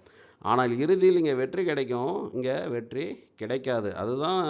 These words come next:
மெயின் டிஃபரண்ட். இவ்வளவுதான் விஷயம். ஆனா இது ரெண்டுக்குமே ஒரு சரியான, சரியான விகிதத்தின், விகித அடிப்படையில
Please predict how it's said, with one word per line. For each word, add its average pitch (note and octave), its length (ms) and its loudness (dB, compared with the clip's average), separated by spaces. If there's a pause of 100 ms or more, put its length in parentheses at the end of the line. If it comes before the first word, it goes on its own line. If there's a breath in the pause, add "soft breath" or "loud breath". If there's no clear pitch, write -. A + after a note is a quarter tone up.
(260)
மெயின் D3+ 320 0
டிஃபரண்ட். A2+ 480 -6
இவ்வளவுதான் C#3 360 -2
விஷயம். A2+ 280 -4
ஆனா A2+ 160 -4
இது B2+ 200 -2
ரெண்டுக்குமே D#3+ 580 0
ஒரு D3 180 0
சரியான, D3 580 -2 (720 soft breath)
சரியான D#3+ 560 4
விகிதத்தின், D3+ 540 0
விகித C#3+ 340 -2
அடிப்படையில C3+ 540 -2